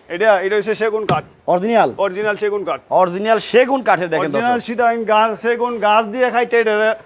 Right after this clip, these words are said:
Speaker 1: হাতাগুলা বানাইছে, ডাইরেক্ট গাছ কাটটা।
Speaker 2: গাছ কাইটা?
Speaker 1: গাছ কাটটা।
Speaker 2: তাহলে খাট বানানো এখন দি?
Speaker 1: খাট বানামো?
Speaker 2: হ্যাঁ।
Speaker 1: এই কাঠ হয়ে যা।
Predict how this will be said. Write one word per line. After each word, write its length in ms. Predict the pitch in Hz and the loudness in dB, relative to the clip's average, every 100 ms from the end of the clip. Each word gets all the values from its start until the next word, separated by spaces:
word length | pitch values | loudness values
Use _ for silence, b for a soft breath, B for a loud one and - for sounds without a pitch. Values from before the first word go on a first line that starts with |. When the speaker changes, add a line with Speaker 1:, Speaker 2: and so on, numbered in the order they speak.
| - | -4
Speaker 1:
হাতাগুলা 420 | 202 208 214 214 | -2 -2 -2 0
বানাইছে, 340 | 208 196 175 160 | 0 -2 -2 -2
ডাইরেক্ট 300 | 196 202 185 | 0 0 0
গাছ 160 | 185 | -2
কাটটা। 260 | 185 135 139 | -4 -8 -4
Speaker 2:
গাছ 240 | 123 170 | 0 0
কাইটা? 340 | 208 185 135 95 | 2 2 0 0
Speaker 1:
গাছ 160 | 180 175 | -4 -4
কাটটা। 240 | 190 156 135 | -6 -6 -4
Speaker 2:
তাহলে 180 | 185 | -2
খাট 200 | 202 196 | 0 0
বানানো 260 | 196 208 202 | 2 0 0
এখন 120 | 208 | -2
দি? 200 | 202 247 240 - | -2 -4 -8 -12
Speaker 1:
খাট 120 | 156 190 | -10 -6
বানামো? 460 | 233 233 254 185 | -4 -2 -2 -2
Speaker 2:
হ্যাঁ। 400 | 143 151 117 98 | 0 -2 -2 -4
Speaker 1:
এই 60 | 190 | -2
কাঠ 200 | 214 208 | 0 0
হয়ে 220 | 220 226 | 2 2
যা। 160 | 208 | 0